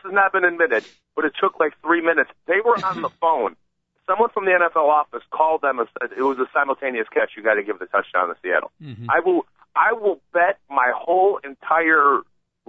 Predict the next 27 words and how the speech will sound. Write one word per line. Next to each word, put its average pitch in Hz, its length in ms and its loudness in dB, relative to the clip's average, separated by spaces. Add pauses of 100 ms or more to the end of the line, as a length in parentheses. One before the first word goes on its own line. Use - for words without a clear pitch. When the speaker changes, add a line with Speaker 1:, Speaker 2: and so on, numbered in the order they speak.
(420)
Speaker 1:
life 156 460 -2 (120)
on 131 240 2
that 107 160 0 (120)
somebody 170 400 0
from 170 140 -4
the 147 80 0
N 143 100 4
F 135 120 0
L 120 160 0
called 123 300 0
them 92 200 -2
Speaker 2:
I, 196 320 -8
I, 139 100 -12
Speaker 1:
and - 140 -14
watched 147 280 -4
Speaker 2:
I 143 40 2
Speaker 1:
the 139 60 2
replay. 131 340 0
That 151 120 4
it 156 80 0
was 160 200 0
not 165 240 0
like 165 200 -2
the 156 100 -2
N 147 100 0
F 143 120 -2
L 143 200 0